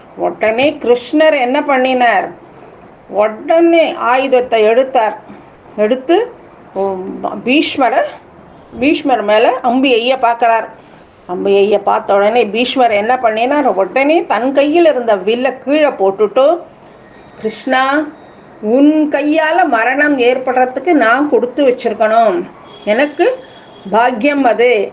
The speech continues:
அப்படின்னு சொல்லிண்டே மண்டி போட்டுண்டு கையை கூப்பிண்டு கிருஷ்ணர் கிட்ட இருக்கார் பீஷ்மர்.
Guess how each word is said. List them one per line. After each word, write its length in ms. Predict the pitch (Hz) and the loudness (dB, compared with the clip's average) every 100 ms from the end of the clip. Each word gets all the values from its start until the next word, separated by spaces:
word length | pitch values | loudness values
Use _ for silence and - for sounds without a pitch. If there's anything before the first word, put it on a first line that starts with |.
| - | -10
அப்படின்னு 340 | 208 214 262 | -6 -2 0
சொல்லிண்டே 480 | 262 214 233 226 226 247 480 - 214 | 0 0 0 0 2 0 -2 -8 -4
மண்டி 380 | 196 240 269 294 | 0 0 0 0
போட்டுண்டு 520 | 226 233 233 220 269 | 0 0 0 -2 0
கையை 300 | 202 226 247 | -2 0 0
கூப்பிண்டு 480 | 233 240 247 220 277 | 2 0 0 -2 -4
கிருஷ்ணர் 420 | 226 208 233 226 | -6 -4 -2 -2
கிட்ட 240 | 226 - 214 | -2 -2 -2
இருக்கார் 380 | 202 208 208 - - - - - - | -2 -2 -2 -4 -20 -20 -20 -20 -2
பீஷ்மர். 460 | 214 247 240 214 | 0 0 0 0